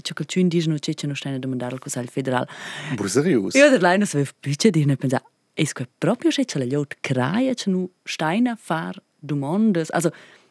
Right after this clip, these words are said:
Speaker 1: Be, per sclarir che nu podem domandar, "Tgei c'è nu laina?" E nu domandai nes, "Tgei c'è laina?" E, ehm,
Speaker 2: Ah, ja,
Speaker 1: que-,
Speaker 2: quel exempel
Speaker 1: also
Speaker 2: che vai con so in giù che ho capito il booster muossa, eh, retenienches dati che un'edina, se botte nos collegas,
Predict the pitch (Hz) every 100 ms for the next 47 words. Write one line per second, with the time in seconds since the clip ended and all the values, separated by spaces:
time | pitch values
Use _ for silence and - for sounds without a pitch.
0 | _ - 226 294 254 - 202 180 226 208
1 | 202 165 - _ - - _ - - 214
2 | 160 156 143 143 135 135 - - - 196
3 | 208 180 139 120 135 170 - 147 135 127
4 | 117 127 175 156 151 - 139 123 127 156
5 | 156 147 139 135 - - - - - 160
6 | 139 131 127 127 - _ - _ _ _
7 | - - _ - 117 113 120 107 110 -
8 | 120 165 160 123 113 113 - 120 113 110
9 | 123 120 123 113 110 - 113 113 98 120
10 | 120 - 117 110 117 131 - 123 113 107
11 | 104 95 - - - - - 127 127 113
12 | 131 131 117 110 98 113 113 110 101 117
13 | 135 117 107 110 113 104 98 - 107 113
14 | 131 120 110